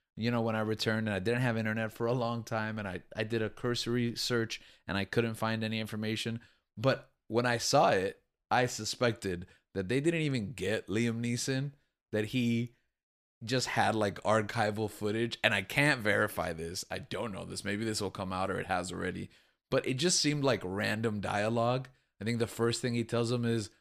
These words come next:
"What took you so long?" And then he says, "I was here all along. You just couldn't see." And then he goes, "We've got a long ways to go."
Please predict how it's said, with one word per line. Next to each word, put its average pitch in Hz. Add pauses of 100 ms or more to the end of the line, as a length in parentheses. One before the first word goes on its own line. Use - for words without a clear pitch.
(120)
"What 127
took 151
you 117
so 107
long?" 92 (1120)
And 120
then 113
he 120
says, 110 (340)
"I 98
was 113
here 113
all 110
along. 107
You 101
just 98
couldn't 104
see." 101 (640)
And 95
then 101
he 98
goes, 90 (340)
"We've 95
got 113
a 104
long 113
ways 117
to 127
go." 104